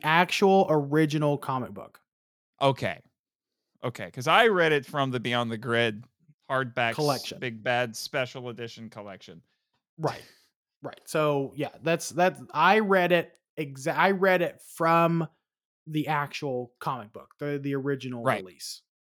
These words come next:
Speaker 2: So
Speaker 1: Okay.
Speaker 2: how l-, how can you kinda gauge how long the actual issue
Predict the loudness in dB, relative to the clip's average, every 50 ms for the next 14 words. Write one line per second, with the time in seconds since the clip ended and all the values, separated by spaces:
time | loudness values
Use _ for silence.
0 | _ _ _ _ 0 4 4 4 4 4 0 2 2 2 2 0 -2 -4 -6 -8
1 | -12 _ _ _ -16 -12 -2 0 0 0 0 -2 -2 -2 0 0 0 0 0 0
2 | 0 -2 -4 -6 -8 -6 -4 -2 0 -2 -2 -4 -4 0 2 2 4 2 0 0
3 | -2 -4 -2 -2 -2 -2 -2 -4 -2 0 2 2 2 0 -2 -4 -2 -2 0 0
4 | 0 -2 -4 -4 -6 -4 -4 -4 -6 -6 -8 -6 -6 -6 -6 -6 -4 -4 -4 -6